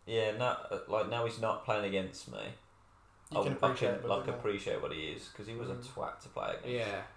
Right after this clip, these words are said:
Speaker 1: Which is what some teams
Speaker 3: But
Speaker 1: need.
Speaker 3: that's what you want, though, as
Speaker 1: Mm.
Speaker 3: for your team, though, don't you? You
Speaker 1: Yeah.
Speaker 3: want somebody like that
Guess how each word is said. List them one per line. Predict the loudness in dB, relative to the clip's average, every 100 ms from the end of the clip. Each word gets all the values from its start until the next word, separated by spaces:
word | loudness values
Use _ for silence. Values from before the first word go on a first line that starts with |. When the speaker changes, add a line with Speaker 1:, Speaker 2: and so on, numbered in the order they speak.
| -14
Speaker 1:
Which | -10
is | 0
what | 0
some | 0 -4
teams | -4 -4
Speaker 3:
But | 2
Speaker 1:
need. | 2
Speaker 3:
that's | 2
what | 0
you | 0
want, | 2 0 2
though, | 4 6 6
as | 4 4
Speaker 1:
Mm. | 0 2
Speaker 3:
for | 4
your | 4 4
team, | 2 0 0 -2
though, | -2
don't | -2 -2
you? | -2
You | 2
Speaker 1:
Yeah. | 2
Speaker 3:
want | 2
somebody | 0 2 2
like | 2
that | 0